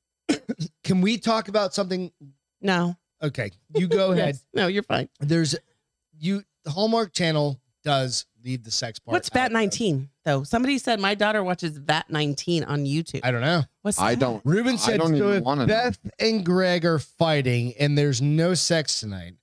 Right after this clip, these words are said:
Speaker 2: No sex.
Speaker 1: what will Lloyd touch himself to in the middle of the night from
Speaker 2: I
Speaker 1: the
Speaker 2: mean,
Speaker 1: sounds?"
Speaker 2: that's what the internet's
Speaker 1: So
Speaker 2: from,
Speaker 1: no,
Speaker 2: right?
Speaker 1: we, in my house, we have, um, surround sound, like, we have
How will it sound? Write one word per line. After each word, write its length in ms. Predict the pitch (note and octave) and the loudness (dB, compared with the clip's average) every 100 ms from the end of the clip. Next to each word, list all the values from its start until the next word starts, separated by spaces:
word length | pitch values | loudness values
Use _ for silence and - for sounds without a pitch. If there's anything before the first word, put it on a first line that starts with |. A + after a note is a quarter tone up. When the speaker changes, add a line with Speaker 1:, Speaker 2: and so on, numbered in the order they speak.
| - | -4
Speaker 2:
No 240 | E3+ F3 | 0 0
sex. 460 | F3+ C3+ C3 - - | 2 0 -2 -4 0
Speaker 1:
what 180 | F3+ G#3+ | 0 2
will 240 | A3 G#3+ F#3+ | 2 2 2
Lloyd 480 | F3 F3 E3+ D#3+ - | 2 2 2 -2 -6
touch 380 | - F3 F3+ E3 | -2 -2 0 -4
himself 440 | D3+ - C3 A2+ | -2 0 0 -2
to 280 | - C#3 C3 | -2 0 0
in 80 | B2 | 0
the 100 | A#2+ | 0
middle 440 | B2 C3 C3 C3+ | 0 0 2 0
of 100 | C3 | 0
the 100 | B2 | -2
night 460 | A#2 A2 G2+ G#2+ - _ _ _ _ _ _ _ _ | -2 -4 -4 -8 -10 _ _ _ _ _ _ _ _
from 220 | C#3+ C#3 C3+ | -2 0 2
Speaker 2:
I 40 | |
Speaker 1:
the 60 | D4+ | 2
Speaker 2:
mean, 200 | D4 C4+ | 2 2
Speaker 1:
sounds?" 420 | D3 A2+ F2+ - | 2 0 -4 -2
Speaker 2:
that's 180 | A#3+ - | -2 0
what 120 | C4+ | 0
the 120 | B3 A#3 | 0 0
internet's 460 | C#4+ A#3 B2+ - | 2 2 0 0
Speaker 1:
So 140 | G3+ G3 | 0 2
Speaker 2:
from, 100 | G3 | 2
Speaker 1:
no, 100 | F3+ | 2
Speaker 2:
right? 140 | F3+ F#3+ - | 2 0 -2
Speaker 1:
we, 80 | F#3+ | -2
in 120 | F3+ | 0
my 240 | F3+ F#3+ F#3 | 0 0 2
house, 400 | F3 D#3 C3+ - | 2 0 -2 -6
we 120 | E3+ F3 | -2 2
have, 260 | F3 D3 F3+ | 2 -2 -6
um, 560 | F3 D3+ C3+ A#2+ A2+ A2 | -2 0 0 -4 -10 -18
surround 500 | - E3+ D#3 D3 D3 | -8 -4 -2 -2 -2
sound, 200 | E3 D#3 | -2 -2
like, 140 | C3+ C3 | -4 -2
we 80 | |
have 100 | C#3+ | -4